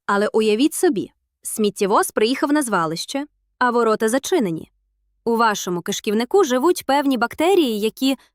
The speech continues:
дуже люблять розв'язувати цей безпечний вузол. Якщо вміст кишківника затримується занадто довго, ці бактерії буквально відкушують захисну оболонку від естрогену. Що відбувається далі?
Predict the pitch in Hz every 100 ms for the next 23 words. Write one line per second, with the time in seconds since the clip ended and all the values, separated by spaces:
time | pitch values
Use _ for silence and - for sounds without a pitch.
0 | - 175 214 330 370 330 247 285 277 262
1 | - - 247 226 214 208 208 247 294 247
2 | 208 185 202 226 196 - 190 180 202 190
3 | 165 143 - - _ _ _ _ _ -
4 | 233 - 359 359 311 240 - - - 247
5 | 233 247 214 185 185 220 196 170 165 190
6 | 196 196 170 180 175 233 359 302 190 165
7 | _ _ _ _ - 269 226 - 320 370
8 | 320 226 226 247 285 277 269 - 202 262
9 | - 277 330 - 294 233 180 208 247 -
10 | 247 240 208 190 202 269 285 240 233 -
11 | 226 - 233 214 156 - 185 _ _ _
12 | _ - - 370 285 302 233 180 - 185
13 | 160 143